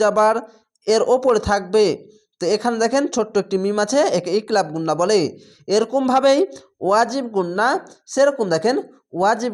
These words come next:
গুণনা, মিম এবং নুন, এই যে দেখেন মিম এবং নুনের উপরে তাসদিদ থাকলেই কী হবে? ওয়াজিব গুণনা হবে। তো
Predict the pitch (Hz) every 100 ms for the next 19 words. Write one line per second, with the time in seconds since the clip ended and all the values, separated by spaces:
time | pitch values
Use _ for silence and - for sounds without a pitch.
0 | 180 190 208 262 392 - _ _ 160 185
1 | 220 254 294 - 196 196 190 190 233 277
2 | 427 - _ _ 180 175 170 175 226 202
3 | 247 - 180 185 185 220 226 220 220 220
4 | 220 240 247 190 175 190 262 415 - -
5 | _ 190 233 247 226 143 190 233 220 180
6 | 175 175 175 190 226 160 - - _ -